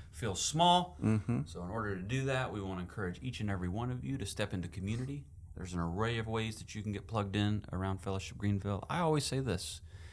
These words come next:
Speaker 2: What do you
Speaker 1: You're
Speaker 2: always say?
Speaker 1: known to the degree that you would like to be known
Speaker 2: Ooh,
Speaker 1: here at
Speaker 2: that's
Speaker 1: Fellowship
Speaker 2: good.
Speaker 1: Greenville.
Speaker 2: Who said that?
Speaker 1: I just came up with
Speaker 2: John
Speaker 1: it.
Speaker 2: Maxwell, I think.
Speaker 1: Did he?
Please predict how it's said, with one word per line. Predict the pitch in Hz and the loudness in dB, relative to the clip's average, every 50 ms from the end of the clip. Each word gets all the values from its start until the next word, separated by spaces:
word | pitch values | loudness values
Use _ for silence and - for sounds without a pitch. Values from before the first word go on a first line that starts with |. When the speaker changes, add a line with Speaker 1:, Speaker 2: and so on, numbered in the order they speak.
| - - - - - | -14 -14 -14 -12 -4
Speaker 2:
What | - 131 | 2 4
do | 120 | 6
you | 151 | 8
Speaker 1:
You're | 175 190 | 8 8
Speaker 2:
always | 180 170 | 8 10
say? | 175 | 10
Speaker 1:
known | 185 196 202 214 202 | 10 10 8 6 6
to | - 196 196 | 4 4 4
the | 196 196 | 6 6
degree | 190 190 175 175 196 196 196 | 4 4 4 4 4 4 6
that | 196 190 180 - | 4 4 2 2
you | - 185 | 2 2
would | 190 175 | 2 4
like | 175 170 170 170 | 4 2 2 2
to | 160 | 0
be | 147 151 151 | 0 2 2
known | 139 120 85 76 76 76 71 73 - - - - - | 4 4 4 4 2 0 -2 -4 -6 -10 -10 -4 0
Speaker 2:
Ooh, | 95 107 | 2 4
Speaker 1:
here | 101 85 80 78 78 78 | 4 4 4 4 0 -2
at | - | -4
Speaker 2:
that's | 85 85 | -6 -6
Speaker 1:
Fellowship | - - 80 78 80 82 - 87 85 92 | -4 -2 -2 0 0 -2 0 0 0 0
Speaker 2:
good. | 92 | 0
Speaker 1:
Greenville. | 90 82 85 82 82 - - - - - - | 0 0 -2 -2 -4 -6 -8 -8 -10 -10 -8
Speaker 2:
Who | - - | -4 -2
said | 110 - - 117 104 90 | 0 0 0 0 -2 -2
that? | 90 90 92 - - - - - | -2 -4 -6 -6 -10 -8 0 4
Speaker 1:
I | 95 92 101 113 123 | 6 8 8 8 6
just | 117 120 123 107 - - - - | 6 2 0 -2 -2 -4 -6 -4
came | - 107 92 82 78 | -2 0 0 0 0
up | 73 - | -2 -6
with | - - | 0 4
Speaker 2:
John | 104 104 107 104 | 6 8 8 8
Speaker 1:
it. | 104 | 8
Speaker 2:
Maxwell, | 104 107 104 101 - - - 90 - - - | 6 6 4 2 0 -2 -2 -4 -4 -2 -2
I | 92 | -2
think. | - - - - 127 - - - - - | -2 -4 -6 -6 -8 -8 -10 -12 -12 -4
Speaker 1:
Did | - 113 117 | -2 0 0
he? | 135 135 131 | 0 -2 -4